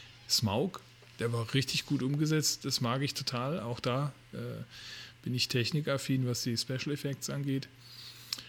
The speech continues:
Und ansonsten, ja, Herr der Ringe ist bei, sind bei mir ganz weit oben, sind eigentlich meine Lieblingsfilme. Ähm,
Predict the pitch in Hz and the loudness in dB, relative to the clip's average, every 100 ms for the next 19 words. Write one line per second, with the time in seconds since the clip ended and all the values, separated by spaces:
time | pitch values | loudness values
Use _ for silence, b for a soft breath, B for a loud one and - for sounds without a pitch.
0 | B - - 120 117 117 117 117 - - | B -14 0 4 6 6 4 2 -4 -2
1 | 120 113 117 - 127 123 131 156 110 117 | 2 4 6 4 6 4 4 4 6 6
2 | 104 113 113 120 143 127 - - 123 120 | 6 6 6 6 6 6 4 4 4 4
3 | - 131 127 131 139 135 131 135 123 127 | 4 6 6 6 4 2 4 4 4 2
4 | 147 139 120 131 123 131 120 117 131 147 | 4 2 2 2 2 4 4 4 2 2
5 | 135 - 139 147 156 B B B B - | 2 2 4 4 2 B B B B -4
6 | 123 123 120 117 | 2 4 6 4